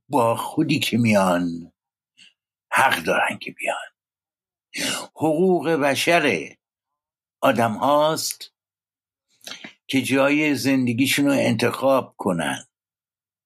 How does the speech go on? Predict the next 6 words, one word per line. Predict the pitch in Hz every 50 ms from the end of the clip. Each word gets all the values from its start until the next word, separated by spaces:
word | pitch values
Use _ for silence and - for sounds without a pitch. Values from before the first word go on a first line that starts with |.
| _ _ _ _ _ _ _ _ _ _ _ _ _ _ _ _ _ _ _ _ - - - _ _ _ _
برخلاف | _ 107 143 143 135 123 - - 131 131 135 143 151 127 - -
تصور | 135 120 110 - - 127 120 - 123 117 107 101 - 127 135 120 131 120
بعضی | 95 - - 127 127 127 127 113 117 127
از | 120 120 120 -
هموطنان | - 113 110 110 98 104 98 - 104 101 104 110 120 123 120
ما | 117 117 120 131 143 131 - - _